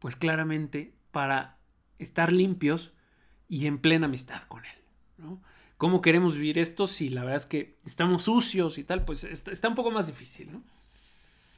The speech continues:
Definitivamente. Pues bueno, la oración, ¿verdad? La oración, como ya habíamos platicado en otra ocasión, tener ratos específicos para hablar con Él.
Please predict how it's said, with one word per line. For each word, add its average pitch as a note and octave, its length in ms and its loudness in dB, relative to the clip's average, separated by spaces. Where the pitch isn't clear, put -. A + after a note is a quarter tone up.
Definitivamente. C3+ 840 -8
Pues E3 140 -6
bueno, G3 140 4
la E3 120 6
oración, A#3+ 640 4
¿verdad? D3+ 160 0
La F3+ 120 4
oración, F3+ 540 0
como C#3+ 200 -2
ya E3 280 2
habíamos D#3+ 340 0
platicado C#3 420 -2
en D3+ 80 0
otra D3+ 200 -2
ocasión, E3+ 560 -2
tener F#3+ 480 0
ratos A3 500 -4
específicos E3 840 -6
para C3+ 180 -4
hablar C#3+ 280 -4
con C3+ 200 -4
Él. B2 160 -16